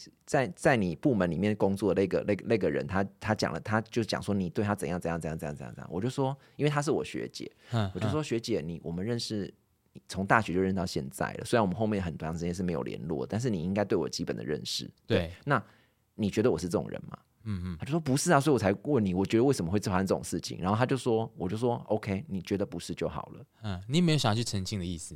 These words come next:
Speaker 1: 对，我觉得，我觉得我澄清也没有意义，就是你觉得不是就好了。然后，但是因为我，因为这不是第一次发生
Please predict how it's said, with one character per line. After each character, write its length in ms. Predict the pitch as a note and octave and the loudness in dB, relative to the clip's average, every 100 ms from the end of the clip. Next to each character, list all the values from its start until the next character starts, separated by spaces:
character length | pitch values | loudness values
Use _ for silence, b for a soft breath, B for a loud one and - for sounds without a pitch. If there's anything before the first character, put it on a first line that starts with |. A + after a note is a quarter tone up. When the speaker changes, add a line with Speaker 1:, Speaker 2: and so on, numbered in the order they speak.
| C#2+ | 0
Speaker 1:
对， 140 | G3+ - | 2 4
我 140 | A#2 | 4
觉 100 | D#3+ | 4
得， 160 | F3 - - | 2 0 2
我 140 | A#2+ | 4
觉 140 | C#3 | 6
得 180 | F#3+ A3 - | 6 6 4
我 100 | A2+ | 4
澄 180 | A2 | 4
清 140 | A2 C3 | 2 2
也 100 | F2+ | 0
没 100 | F2+ | 0
有 100 | E2 | -2
意 60 | E2 | -4
义， 260 | C#2+ B1 - _ - | -8 -12 -18 _ -4
就 80 | |
是 200 | D#3+ F3+ - _ _ | 0 -2 -4 _ _
你 160 | G#2+ G#2 | -2 0
觉 120 | A2 | 2
得 80 | A2 | 2
不 140 | E2+ | 0
是 160 | E2+ F#2+ | -4 -2
就 140 | D#2+ | -2
好 180 | D#2 - | -2 -6
了。 120 | - - _ b b | -10 -18 _ b b
然 140 | B2 | 4
后， 60 | E3 | 8
但 200 | G#3+ F3 | 6 6
是 260 | E3 - D3+ | 2 0 0
因 100 | D3+ | 2
为 100 | F#3 | 2
我， 220 | F#2+ C#2+ - _ _ | 0 -6 -8 _ _
因 120 | D3+ | 0
为 60 | G3+ | 4
这 140 | G3 | 4
不 100 | - | 2
是 80 | G2+ | -2
第 200 | G2+ F#2 | 0 -2
一 20 | |
次 160 | F2 D2 | -2 -4
发 180 | - - | -4 -4
生 180 | - | -6